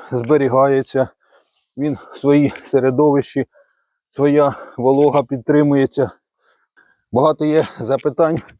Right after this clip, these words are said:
задають, чи можна укривати мокрою землею. Ну, що хочеться відповісти. Ну, сьогодні, наприклад, у вас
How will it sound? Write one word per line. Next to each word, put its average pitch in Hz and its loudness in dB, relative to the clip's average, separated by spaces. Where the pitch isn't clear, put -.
задають, 135 2
чи 139 -4
можна 147 0
укривати 139 0
мокрою 123 0
землею. 120 0
Ну, 160 -2
що 156 2
хочеться 143 0
відповісти. 143 0
Ну, 165 0
сьогодні, 156 2
наприклад, 143 -2
у 131 -2
вас 139 0